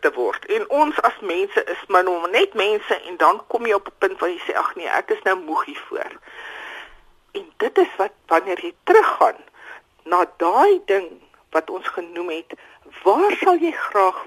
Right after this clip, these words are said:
wil wees? Wat gaan die impak op jou lewe wees? En jy gaan kyk weer wat het jy vir jouself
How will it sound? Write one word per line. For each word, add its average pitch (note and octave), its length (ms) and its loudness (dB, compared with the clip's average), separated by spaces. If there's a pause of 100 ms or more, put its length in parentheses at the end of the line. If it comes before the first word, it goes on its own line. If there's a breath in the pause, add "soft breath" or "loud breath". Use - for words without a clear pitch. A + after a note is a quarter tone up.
(120)
wil E3 480 -2
wees? - 340 -16 (400)
Wat A#3+ 220 -2
gaan F#4+ 180 -2
die F#4 140 -6 (100)
impak G3+ 420 -6
op - 120 -14
jou F3+ 220 0
lewe E3 280 -2
wees? - 300 -12 (460 loud breath)
En - 160 -10
jy F#3 120 -6
gaan - 340 -8
kyk E4+ 320 2 (100)
weer F#4+ 380 0
wat D#3+ 220 0
het E3+ 140 -8
jy E3 120 -6
vir E3+ 240 -8
jouself E3 360 -2